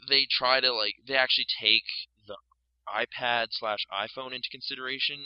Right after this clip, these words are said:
and try releasing, like, quality ten dollar games, you know? Like, just lower that price barrier and just make it, like, a really compelling portable gaming device, you know?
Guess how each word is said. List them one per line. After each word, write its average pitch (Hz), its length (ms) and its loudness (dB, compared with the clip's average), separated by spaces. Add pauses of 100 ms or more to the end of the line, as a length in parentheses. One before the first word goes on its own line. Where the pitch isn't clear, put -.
and 113 120 -6
try 107 260 -2
releasing, 104 400 -8
like, 98 200 -8 (160)
quality 101 500 -6 (180)
ten 98 220 -10
dollar 90 280 -14 (120)
games, - 580 -16 (320)
you 107 120 -10
know? 107 320 -10 (120)
Like, 110 120 -8
just - 160 -4 (480)
lower 113 420 0
that 107 260 2
price 101 320 -6
barrier 98 580 -4 (360)
and 101 120 -10
just - 180 -2
make 104 180 -8
it, 104 100 -4
like, 104 200 -6
a 98 160 -12
really 101 360 -6
compelling 95 600 -12 (400)
portable 98 500 -14
gaming 95 360 -16
device, - 640 -14
you 104 100 -18
know? 101 240 -12